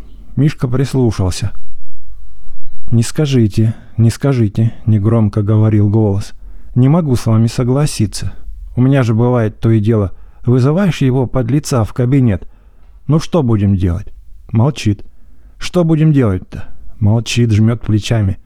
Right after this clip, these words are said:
«Будем продолжать в том же духе?» Гробовое молчание. «Это не мастера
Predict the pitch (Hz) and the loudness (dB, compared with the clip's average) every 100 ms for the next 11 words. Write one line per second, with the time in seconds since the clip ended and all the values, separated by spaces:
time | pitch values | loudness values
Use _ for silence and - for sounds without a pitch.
0 | - - - - - - 110 160 165 151 | -20 -20 -20 -20 -12 -2 0 2 0 0
1 | 151 151 151 151 - 156 139 147 151 208 | 0 0 0 -2 -4 -2 -2 0 0 -2
2 | - 85 - - - - - 92 90 98 | -2 -8 -10 -14 -14 -10 -4 -2 0 2
3 | 117 131 127 123 - 101 92 90 - - | 2 0 0 0 0 0 0 0 2 2
4 | - - - - - - - - - - | 4 2 2 0 -2 -4 -2 -4 -8 -12
5 | - - - - - - - - 139 160 | -18 -16 -8 2 4 6 6 6 4 4
6 | 165 165 165 - 143 123 113 | 6 6 2 2 0 2 0